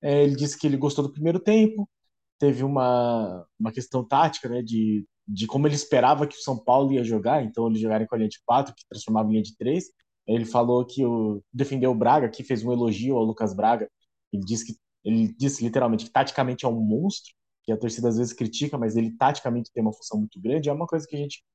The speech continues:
conversa aqui, que o Lucas Braga, quando ele chega no ataque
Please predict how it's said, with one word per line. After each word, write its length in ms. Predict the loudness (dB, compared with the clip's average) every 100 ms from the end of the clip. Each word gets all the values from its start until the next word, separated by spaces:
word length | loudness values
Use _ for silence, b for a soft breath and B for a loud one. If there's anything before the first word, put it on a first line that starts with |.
| -10
conversa 480 | -6 0 0 0
aqui, 320 | -6 -6 -10 -10 _ _ _ -6
que 80 |
o 120 | -4 -4
Lucas 360 | -4 0 0
Braga, 300 | 2 0 0
quando 180 | -2 0
ele 100 | 2
chega 220 | 0 -2
no 100 | 0
ataque 300 | 2 2 0